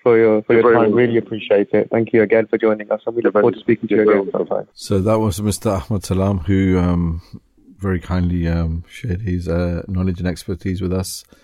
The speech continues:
Speaker 3: with regards to some, you know, career advice and, uh, some valu-,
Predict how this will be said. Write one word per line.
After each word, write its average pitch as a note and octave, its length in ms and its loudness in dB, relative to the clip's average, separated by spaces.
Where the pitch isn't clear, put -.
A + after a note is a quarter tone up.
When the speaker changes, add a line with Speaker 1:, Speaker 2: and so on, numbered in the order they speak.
Speaker 3:
with F2 180 -6
regards E2+ 440 -4
to - 140 -10
some, E2+ 280 -8
you F#2+ 60 -4
know, D#2+ 120 -4
career F2 320 -2
advice E2 480 -8
and, D#2+ 160 -6
uh, E2 160 -4
some F2 240 -8
valu-, G2 240 -2